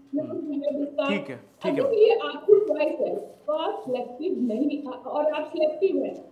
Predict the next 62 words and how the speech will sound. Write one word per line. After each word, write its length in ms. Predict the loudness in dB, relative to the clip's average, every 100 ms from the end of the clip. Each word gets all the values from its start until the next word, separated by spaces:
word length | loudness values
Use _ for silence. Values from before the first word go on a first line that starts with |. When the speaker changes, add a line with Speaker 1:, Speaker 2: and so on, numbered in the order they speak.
| -6
Speaker 2:
हम्म। 100 | -4
Speaker 1:
आप 380 | -4 -4 -6 -4
article 460 | -4 -2 2 2
ट्वेंटी 400 | 4 2 0 -2
फ़ाइव 360 | -4 -2 -2 -2
का 60 | -4
सहारा 520 | -4 -6 -6 -4 0
नहीं 220 | 2 2
ले 240 | 0 -4 -8
सकते। 380 | -18 -18 -18 -18 _
Speaker 2:
ठीक 140 | -4 -2
है, 60 |
मैम। 100 | -2
Speaker 1:
पहली 260 | -4 -2 0
Speaker 2:
थैंक-, 160 | 0 -2
Speaker 1:
बात। 180 | -4
Speaker 2:
ठीक 120 | -4 -6
है, 60 |
मैम। 120 | -8
ठीक 160 | -8 2
है। 120 | 6
Speaker 1:
दूसरी 140 | 8 8
बात 340 | 6 2 0
ये 240 | 2 4
है 180 | 4 0 -8
Speaker 2:
हम्म। 120 | -12
Speaker 1:
कि 240 | -8 -4
अगर 760 | -4 -4 -2 -2 -2 -4 -6 -12 -20 -10
बॉडी 400 | -6 0 4 6
को 240 | 6 6 4
cover 260 | 2 2
करने 340 | 2 2 2 0
की 140 | -2
बात 280 | -2 -4 -4
आई 120 | -2
है, 240 | 2 2
तो 340 | 0 -4 -14 -4
Speaker 2:
हम्म। 120 | 2
Speaker 1:
वो 280 | 4 4 6
पूरी 200 | 6 8
body 340 | 6 2 2
को 120 | 2 0
cover 380 | -2 -2 -2
करने 340 | -2 -4 -6 -10
की 60 |
बात 300 | -10 -12 -12
आई 120 | -10 -8
है। 300 | -6 -8 -12
Speaker 2:
हम्म। 140 | -14 -4
Speaker 1:
अब 120 | 2
ये 140 | 4
नहीं 140 | 4 2
आप 240 | -4 -2
कह 180 | -2 0
सकते 300 | -2 -4 -6
कि 100 | -6
जी 160 | -4 -4
हम 260 | -2 -4
स्कूल 260 | -2 0 0
paralysis 560 | 0 -4 -2 -2 -4 -2
में 120 | -2
जाएंगे, 500 | -2 -2 0 0 -2